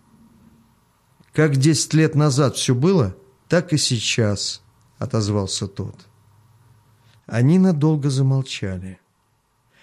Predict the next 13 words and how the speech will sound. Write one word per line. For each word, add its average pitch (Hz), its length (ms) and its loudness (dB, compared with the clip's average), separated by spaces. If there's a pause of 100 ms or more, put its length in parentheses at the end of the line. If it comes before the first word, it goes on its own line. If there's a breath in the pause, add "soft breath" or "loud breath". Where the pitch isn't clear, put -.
(140 soft breath)
Теперь, 143 360 0
когда 143 300 0
фонари 143 380 2
были 123 220 0
потушены, 120 680 -4
а 110 80 -4
свет 135 480 -2 (240 soft breath)
исходил 123 500 -2
лишь 120 200 -4
от - 140 -6
неплотно 123 500 0
прикрытой 120 520 -4
печки 127 580 -4